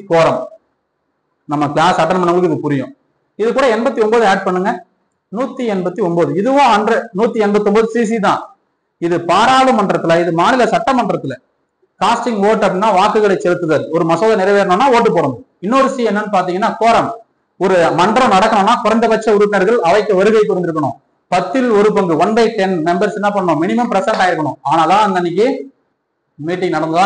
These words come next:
கணக்கு, இல்லைன்னா இல்ல. அப்ப கண்டிப்பா இது தவறானது, அதாவது இது disqualification கிடையாது. Disqualification இல்லைன்றத இன்கரெக்ட் எதுன்னு கேக்குறான். அப்ப இது வரும், ஒண்ணு வரணும், ஒண்ணு வரணும்.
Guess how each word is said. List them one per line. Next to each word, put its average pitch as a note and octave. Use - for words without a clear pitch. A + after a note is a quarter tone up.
கணக்கு, D#3
இல்லைன்னா D#3+
இல்ல. E3
அப்ப A#3+
கண்டிப்பா A3+
இது G#3+
தவறானது, G#3
அதாவது E3+
இது F#3
disqualification G3+
கிடையாது. F3+
Disqualification A#3
இல்லைன்றத A#3+
இன்கரெக்ட் A3+
எதுன்னு G3+
கேக்குறான். F3
அப்ப G3+
இது F#3
வரும், A3
ஒண்ணு A#3
வரணும், F#3+
ஒண்ணு G#3+
வரணும். D3